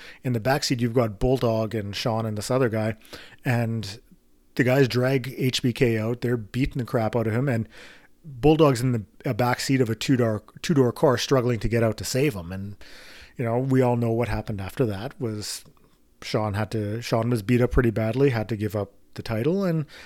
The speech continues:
that's where we were here, is H B K say, or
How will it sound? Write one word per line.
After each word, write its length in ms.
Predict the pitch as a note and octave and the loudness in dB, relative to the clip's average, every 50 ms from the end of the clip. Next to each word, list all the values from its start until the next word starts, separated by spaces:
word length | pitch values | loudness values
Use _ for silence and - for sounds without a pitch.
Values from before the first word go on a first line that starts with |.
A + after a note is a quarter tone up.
| - - - _ | -20 -20 -20 _
that's 240 | - C3+ D3+ E3 - | 0 0 0 2 2
where 140 | F#3+ F3+ F3 | 2 4 6
we 100 | E3+ D3+ | 6 6
were 200 | D3+ D#3 D3+ C#3+ | 6 4 4 4
here, 240 | C3+ E3+ E3 A2+ G#2 | 4 2 2 2 0
is 180 | G#2+ G#2+ G2+ | -2 0 0
H 180 | C3 A#2+ A2+ - | 0 0 0 0
B 80 | - A#2 | -4 -4
K 220 | - - A#2 A2+ | -2 -2 -2 -2
say, 320 | - - A#2 A2+ A#2 C3 | -4 -4 -4 -4 -4 -6
or 400 | C3+ C#3+ C#3 A#2+ A2+ A2+ G#2+ G#2+ | -4 -4 -2 0 0 0 -2 -4